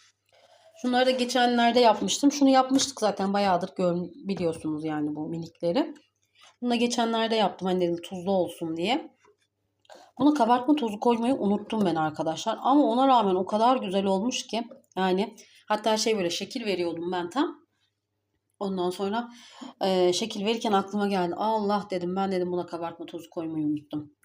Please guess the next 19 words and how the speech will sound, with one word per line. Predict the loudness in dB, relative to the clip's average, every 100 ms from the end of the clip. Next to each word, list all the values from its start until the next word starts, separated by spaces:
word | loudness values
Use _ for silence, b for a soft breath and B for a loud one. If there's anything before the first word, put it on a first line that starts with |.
| _ _ _
Hatta | -8 -4 -2
şey | -2 -2
dedim, | -2 -2
acaba | -4 -4 -4
hani | -2 -4 -6
tekrardan | -8 -6 -4 -4 -4
bozup | -6 -8 -10 -14 -12
azıcık | -12 -12 -14
içerisine | -10 -8 -8 -8
ilave | -4 -4 -4
edip | -8 -8 -8
de |
mi | -6
yapsam | -6 -8 -10 -10
falan | -4 -2 0 0
diye | 0
böyle | -2
tereddütte | -2 -4 -4 -4 -4 0
kaldım. | 2 2 0